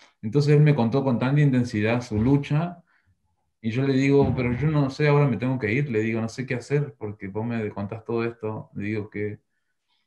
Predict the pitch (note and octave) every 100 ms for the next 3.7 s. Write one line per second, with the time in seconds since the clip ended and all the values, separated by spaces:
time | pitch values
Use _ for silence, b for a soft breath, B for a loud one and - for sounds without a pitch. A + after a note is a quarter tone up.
0 | _ - A2 A2 A2 C3 B2 B2 A#2 A2
1 | B2 C#3+ C#3+ C#3 C#3 C3+ C3 A#2+ A#2 C3+
2 | A2+ - A#2 A2 G#2+ A2 G#2+ G#2+ G#2+ G#2
3 | G#2 G#2 G2+ G2+ G2 G2+